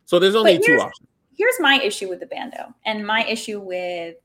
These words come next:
Speaker 2: some of the stereotypes that we as Black people have embraced about Blackness and what it means to be Black Americans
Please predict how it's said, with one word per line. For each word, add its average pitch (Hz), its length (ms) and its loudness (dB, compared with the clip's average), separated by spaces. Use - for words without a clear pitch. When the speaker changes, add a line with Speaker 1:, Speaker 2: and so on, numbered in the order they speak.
Speaker 2:
some 208 260 -4
of 202 140 -6
the 185 80 -4
stereotypes 185 680 -2
that 170 220 -10
we 214 460 -4
as 180 280 -2
Black 175 360 -6
people 208 400 -6
have 185 220 -10
embraced 175 560 -10
about 165 340 -12
Blackness 165 460 -6
and 170 80 -16
what 160 120 -14
it 156 80 -16
means 170 220 -10
to - 60 -16
be 160 120 -12
Black 151 300 -14
Americans 202 680 -8